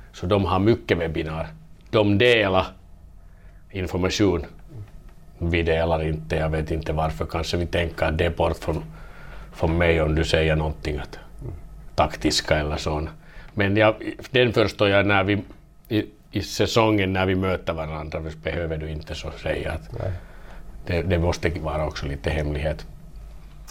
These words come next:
Speaker 2: Jag tänkte vi skulle börja från början, alldeles från början faktiskt. Eh, hur var du som barn?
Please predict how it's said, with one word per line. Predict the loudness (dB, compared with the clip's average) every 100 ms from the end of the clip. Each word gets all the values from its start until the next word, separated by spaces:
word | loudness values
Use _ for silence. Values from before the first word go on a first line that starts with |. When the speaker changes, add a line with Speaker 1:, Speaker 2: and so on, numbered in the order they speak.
| -18 -20 -20 -20 -20 -20 -12 4
Speaker 2:
Jag | 8
tänkte | 10 10
vi | 8
skulle | 8 10
börja | 12 12 12 10
från | 8
början, | 10 10 12 10 8 0 2
alldeles | 4 6 6 4 6
från | 8 10
början | 10 10 10 8 6
faktiskt. | 2 2 2 -2 2 4
Eh, |
hur | 6 8 8 10
var | 10
du | 8
som | 6 8
barn? | 8 8 6